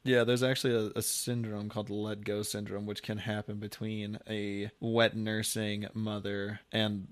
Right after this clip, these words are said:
your child. And so they can get emotionally attached to the child and almost feel like that baby is theirs, which could be a hard thing to have to go through when,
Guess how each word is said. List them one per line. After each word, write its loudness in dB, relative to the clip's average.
your 0
child. -4
And -4
so -2
they -6
can -6
get 0
emotionally -2
attached -4
to -2
the -6
child -4
and -6
almost -6
feel -4
like -6
that -4
baby -6
is -8
theirs, -8
which -4
could -4
be -6
a -6
hard -8
thing -4
to -6
have -4
to -6
go -4
through -8
when, -8